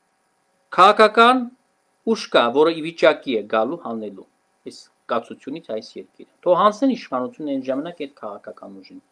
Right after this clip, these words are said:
Խոսքը Հայ ազգային կոնգրեսի մասին է։ Թող հանձնեն, եթե չեն կարողանում, թող առաջին նախագահին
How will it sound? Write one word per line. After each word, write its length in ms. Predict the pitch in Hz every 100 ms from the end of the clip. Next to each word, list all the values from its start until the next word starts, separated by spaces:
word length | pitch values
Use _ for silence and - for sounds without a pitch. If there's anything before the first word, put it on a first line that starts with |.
| _ _ _ _ _ _ _ _ _ _ _ _ _ -
Խոսքը 280 | 175 175 196
Հայ 160 | 151 170
ազգային 420 | 160 143 156 196
կոնգրեսի 480 | 143 127 131 - 160
մասին 380 | 135 - - -
է։ 60 | _
Թող 200 | 175 185
հանձնեն, 520 | 226 233 277 254 135 - _ _ _ _ _ _
եթե 180 | 139 147
չեն 240 | - 143 135
կարողանում, 500 | 117 117 117 120 120
թող 160 | 175
առաջին 380 | 196 196 269 254
նախագահին 520 | 233 247 233 262 240